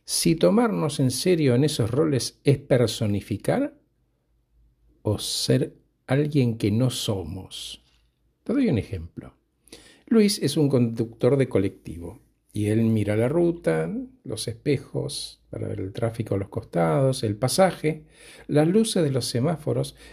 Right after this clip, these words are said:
y pone mucha atención en llegar a destino sin problemas.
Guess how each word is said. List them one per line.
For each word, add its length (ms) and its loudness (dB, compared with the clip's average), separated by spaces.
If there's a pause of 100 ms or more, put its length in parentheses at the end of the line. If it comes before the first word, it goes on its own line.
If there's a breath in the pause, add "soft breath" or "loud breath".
y 100 2
pone 280 4
mucha 440 4
atención 680 -2
en 180 0
llegar 500 2
a 100 0
destino 500 -2
sin 360 -4
problemas. 760 -6